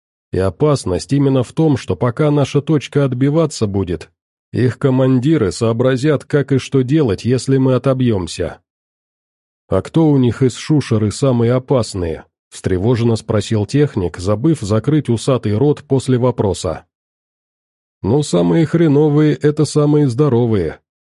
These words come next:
Самые здоровые у них — это биотанки, их еще волдарнийцами называют.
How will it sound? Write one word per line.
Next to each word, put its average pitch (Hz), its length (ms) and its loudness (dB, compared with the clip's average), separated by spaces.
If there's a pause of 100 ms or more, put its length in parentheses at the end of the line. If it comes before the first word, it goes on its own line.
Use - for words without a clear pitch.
Самые 123 400 2
здоровые 117 600 2
у 127 100 2
них — 143 260 2
это 131 420 0
биотанки, 127 960 0 (360)
их 110 220 -2
еще 131 320 2
волдарнийцами 139 880 0
называют. 92 640 -2